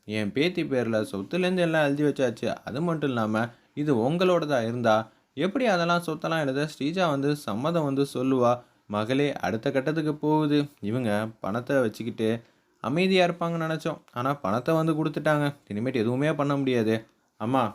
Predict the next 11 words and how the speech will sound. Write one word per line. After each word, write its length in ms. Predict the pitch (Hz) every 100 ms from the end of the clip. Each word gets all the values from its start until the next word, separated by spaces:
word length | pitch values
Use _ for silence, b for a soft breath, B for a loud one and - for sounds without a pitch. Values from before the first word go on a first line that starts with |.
| -
நீங்க 220 | 113 113
கவலைப்படாதீங்க. 800 | 104 107 143 165 151 127 113 110 104 b b -
எப்படி 300 | 180 220 262
சூர்யா 240 | 190 170
கவலைப்படாம 640 | 147 151 175 190 175 170
இருக்க 200 | 147 139
முடியும்? 320 | 127 120 120 123
நம்ம 200 | - 101
வீடு 280 | 104 127 202
தேடி 200 | 196 180 143
வந்து, 260 | 117 107